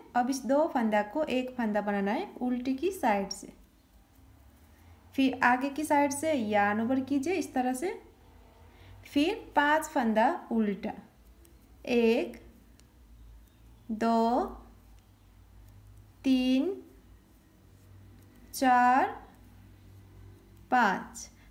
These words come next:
फिर धागा पीछे कीजिए, बीच में एक फंदा सीधा, फिर धागा आगे कीजिए, चार फंदा उल्टा, एक, दो, तीन,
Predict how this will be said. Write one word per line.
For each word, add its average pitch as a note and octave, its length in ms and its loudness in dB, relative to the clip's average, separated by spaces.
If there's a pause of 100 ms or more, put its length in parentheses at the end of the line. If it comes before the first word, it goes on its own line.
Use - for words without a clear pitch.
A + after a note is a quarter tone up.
फिर C4+ 240 -2
धागा B3+ 340 2 (120)
पीछे D4 320 -2
कीजिए, D#4 400 -2 (500)
बीच C4 320 0
में C4+ 180 -2
एक A#3 380 -2
फंदा C4+ 380 2 (100)
सीधा, C4 440 2 (1600)
फिर C#4 240 0
धागा C4 380 4
आगे C#4+ 240 -2
कीजिए, D#4 400 -4 (180)
चार C#4+ 320 2
फंदा A#3 380 0 (160)
उल्टा, G3+ 460 -4 (960)
एक, A#3+ 480 0 (1400)
दो, A#3+ 400 2 (1800)
तीन, C4 480 0